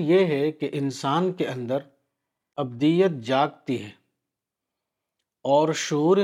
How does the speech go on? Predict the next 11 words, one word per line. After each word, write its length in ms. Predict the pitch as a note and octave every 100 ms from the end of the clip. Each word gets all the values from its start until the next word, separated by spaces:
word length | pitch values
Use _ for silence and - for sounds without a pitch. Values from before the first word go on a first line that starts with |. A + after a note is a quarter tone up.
| F#3+ -
خداوندی 840 | C#3 C3+ C3+ C#3 C#3+ C#3+ E3 F3 -
اس 200 | D3+ -
کے 220 | - C#3
اندر 320 | C3+ C3+ D#3+
بیدار 500 | C3+ B2 A#2+ C3 C#3+
ہوتا 400 | C3+ B2 B2 B2+
ہے، 40 | - _ _ _ _ _ _ _ _ _ _ _ _ _
تو 60 | C#3
فطری 500 | - D#3+ D3 F3+ G#3+
طور 320 | G#3+ C#3 D#3
پر 320 | D#3+ - -